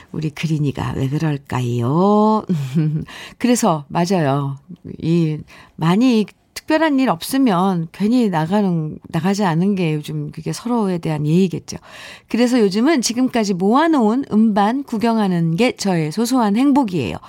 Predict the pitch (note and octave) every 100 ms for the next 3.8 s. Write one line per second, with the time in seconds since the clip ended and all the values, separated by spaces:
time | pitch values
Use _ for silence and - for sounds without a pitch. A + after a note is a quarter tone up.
0 | - - - F#3+ E3+ F3+ F#3 F3+ E3+ D#3+
1 | D#3 - F3 E3+ D#3+ G3 D4+ - - -
2 | D#3 D#3 D#3+ C#3+ D#3 C#3+ D3+ D#3 - -
3 | - F3+ F#3+ F3 E3 E3+ A3